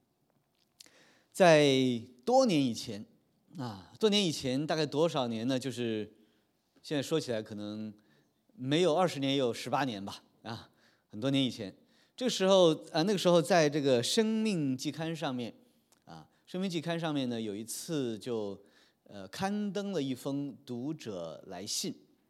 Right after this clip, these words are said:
啊，刊登了一封读者来信。这个读者呢，他化名，啊，叫做小包包，啊，<laughs> 这个名字很有意思啊，一看就知道不是，不是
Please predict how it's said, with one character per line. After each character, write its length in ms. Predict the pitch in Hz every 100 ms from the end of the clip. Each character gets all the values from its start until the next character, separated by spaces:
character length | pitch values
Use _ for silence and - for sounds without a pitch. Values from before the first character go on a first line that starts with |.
| _ _ _ _ _ _
啊， 60 | - - -
刊 140 | 139
登 60 | 135
了 40 |
一 20 |
封 140 | 123 120
读 100 | 120
者 120 | 107
来 120 | 95
信。 240 | - 120 - _ _ _ _
这 80 | 196
个 80 | 151
读 180 | 160
者 160 | 180 143
呢， 220 | 123 139 143 - -
他 220 | 143 139
化 360 | - 208 165
名， 380 | 123 113 147 175 - _ _ _ _
啊， 300 | 104 - - _ _ _ _
叫 180 | 156 135
做 160 | 127
小 380 | 110 - 95 85
包 260 | 98 143 139
包， 320 | 139 143 - - _ _ _ _ _ _ _ _ -
啊， 260 | 123 113 92 101 95
<laughs> 240 | 90 _ _
这 140 | -
个 60 | 117
名 180 | 113 120
字 60 |
很 100 | 120
有 100 | 110
意 120 | 117
思 100 | 113
啊， 100 | 113
一 120 | 110 135
看 180 | 180
就 80 | 135
知 100 | 120
道 80 | 131
不 120 | 107
是， 260 | 131 123 127
不 160 | 139
是 180 | 135 123